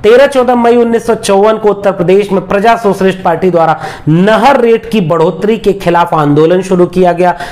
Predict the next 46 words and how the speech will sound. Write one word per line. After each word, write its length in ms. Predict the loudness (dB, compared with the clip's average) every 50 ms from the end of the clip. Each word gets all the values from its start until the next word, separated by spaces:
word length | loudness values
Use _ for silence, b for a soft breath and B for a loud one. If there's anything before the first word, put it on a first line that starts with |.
| B B B
चार 240 | 0 2 2 4 2
जुलाई 240 | 2 2 2 2 2
उन्नीस 240 | 0 0 -2 -2 -4
सौ 60 | -4
चौवन 400 | -4 -2 -2 0 0 0 -2 -2
को 140 | -2 -4 -2
फर्रुखाबाद 680 | -2 -2 -2 -2 -2 0 0 0 0 2 0 0 0
में 140 | 0 -4 -4 B B B B B 0
वाड़ी 380 | 2 4 4 4 4 2 2
स्वतंत्रता 500 | 0 -2 -4 -2 -2 -4 -2 -2 -2 -4
के 140 | -2 -2 -2
लिए 200 | 0 0 0 -2
भाषण 480 | -2 -2 -4 -4 -4 -4 -2 -4 -2 0
देने 260 | 2 2 2 2 0
के 100 | 0 -2
चलते 400 | -2 -2 -4 -2 0 0 -2 -2 -2 -8 B B B
डॉक्टर 240 | -2 -2 0 0 0
लोहिया 240 | 0 0 0 0 0
गिरफ्तार 540 | 0 0 -2 -2 -2 -2 -2 -2 -2 -2
कर 200 | -4 -6 -8 -6
लिए 200 | -6 -6 -6 -6
गए। 180 | -8 -8 -10 -10 -12 -16 -20 -20 B B B B B B -2
यानी 160 | 0 2 2
डॉक्टर 260 | 2 0 0 0 -2
लोहिया 360 | 0 2 2 2 2 4 4 4 4 2 0 B B B B B
आजाद 600 | -2 2 2 2 2 2 2 2 4 4 4 2
भारत 420 | 0 -2 -2 0 0 2 0 0 0
में 380 | 0 0 0 -2 -2 -6 -8 -12 -16 -12 -6 -2
आम 320 | 0 2 2 2 0 0 0
आवाम 480 | 0 2 2 2 2 2 0 -2 -2 -2
के 100 | -2 -2
हक 180 | -2 -2 -2 -2 -2
हकूक 300 | 0 0 0 0 0 -2
के 80 | -2
लिए 280 | 0 2 2 2 0 0 B B B B
संघर्ष 580 | B -6 -2 0 0 2 2 0 0 -2 -4 -4
कर 120 | -4 -2
रहे 220 | -2 -2 -2 -2 0
हैं। 380 | 0 -2 -2 -4 -6 -8 -8 -4
और 100 | -2 0
देखिए 240 | 0 0 0 0 0
मुद्दे 340 | 2 2 2 2 2 2 2
क्या 160 | 2 0 -2
चल 220 | -2 -2 -4 -4
रहे 180 | -2 -2 -2 -2
हैं, 280 | -2 -4 -8 -14 -18